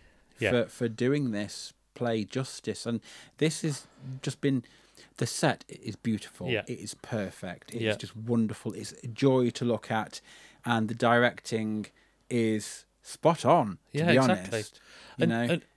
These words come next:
Speaker 1: and for me, as a touring piece, you can tell that it all would have fit in a lorry or whatever, but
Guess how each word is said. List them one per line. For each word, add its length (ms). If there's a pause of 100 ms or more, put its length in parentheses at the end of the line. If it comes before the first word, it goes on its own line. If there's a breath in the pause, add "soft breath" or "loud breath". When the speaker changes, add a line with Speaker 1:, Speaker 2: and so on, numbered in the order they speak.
(180)
Speaker 1:
and 140
for 100
me, 200
as 120
a 80
touring 440
piece, 540 (240)
you 200
can 220
tell 280
that 180
it 120
all 220
would 160
have 80
fit 260
in 100
a 60
lorry 360
or 120
whatever, 400 (380 loud breath)
but 180